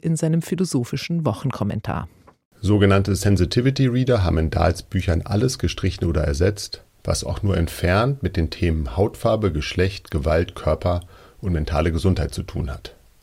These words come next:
Speaker 2: Figuren sind nicht mehr dick oder hässlich, ihre Gesichter werden nicht mehr weiß vor Schreck, selbst ein Regenwurm hat nicht mehr rosafarbene,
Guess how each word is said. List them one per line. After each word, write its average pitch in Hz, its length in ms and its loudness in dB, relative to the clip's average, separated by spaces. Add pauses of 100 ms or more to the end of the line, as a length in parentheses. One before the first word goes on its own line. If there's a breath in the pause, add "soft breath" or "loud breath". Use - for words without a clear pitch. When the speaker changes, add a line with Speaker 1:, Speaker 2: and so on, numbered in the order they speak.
(160)
Speaker 2:
Figuren 82 400 0
sind - 160 -6
nicht - 120 -8
mehr 73 140 0
dick - 320 -2 (120)
oder 71 180 -2
hässlich, 113 520 -2 (420 loud breath)
ihre 98 220 -2
Gesichter 87 440 0
werden 76 160 2
nicht - 180 -6
mehr 76 160 0 (100)
weiß 90 360 0
vor 120 180 -2
Schreck, - 360 -2
selbst 107 300 -2
ein 90 140 0
Regenwurm 92 480 2
hat - 140 -4
nicht - 120 -4
mehr 80 120 0
rosafarbene, 113 880 -2